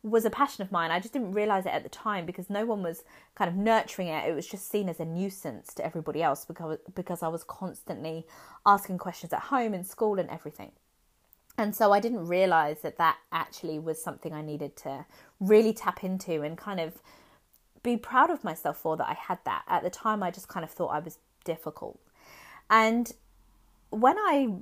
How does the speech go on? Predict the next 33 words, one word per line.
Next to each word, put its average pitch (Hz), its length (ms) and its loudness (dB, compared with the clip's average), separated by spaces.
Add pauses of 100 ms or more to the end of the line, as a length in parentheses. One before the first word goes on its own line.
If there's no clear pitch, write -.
had 190 460 0 (760)
decided 190 420 -2
not 185 140 -6
to - 80 -18
go 220 60 -4
back - 180 -2
to - 120 -14
maternity 165 460 -10
leave 165 200 -8 (180)
after 180 300 2
having 196 200 -4
Belle, 143 320 2
I'd 190 300 0
read 233 280 4
a 254 80 2
little 185 180 2
bit 185 140 -2
about 160 220 -2
manifestation 151 800 -10
at - 160 -10
this - 160 -16
point. - 300 -16 (520)
And 196 460 4 (100)
not 247 340 2
money 190 340 2
manifestation 175 600 -4
in 143 60 -6
particular, - 480 -2
but 233 160 -2
manifestation 175 680 -6
as 143 120 -8
a - 60 -10
whole. - 380 -10